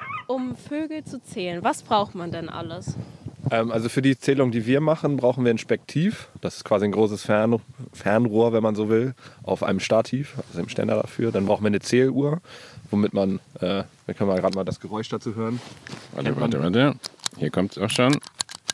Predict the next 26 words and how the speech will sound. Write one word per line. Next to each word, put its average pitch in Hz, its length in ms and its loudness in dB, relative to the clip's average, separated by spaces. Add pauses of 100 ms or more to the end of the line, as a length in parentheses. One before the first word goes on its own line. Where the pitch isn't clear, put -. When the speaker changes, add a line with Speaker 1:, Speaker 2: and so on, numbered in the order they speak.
(120)
Speaker 2:
Kennt - 160 -4
man 110 120 -4
vielleicht 110 300 -2
von 110 180 -4
Konzerten 117 540 0
oder 117 220 4
sowas. 127 340 2 (220)
Und 123 440 2
dann 117 220 4
brauchen 123 240 2
wir 131 80 4
noch 127 120 2
einen 123 80 2
Notizblock 139 540 0
oder 113 160 2
in 104 60 0
meinem 107 180 2
Fall 101 140 0
ein 98 80 -2
Handy, 117 400 2
wo 113 80 2
man 107 140 2
das 104 100 -2
alles 101 220 -2
notieren 95 280 -2
kann. - 160 -8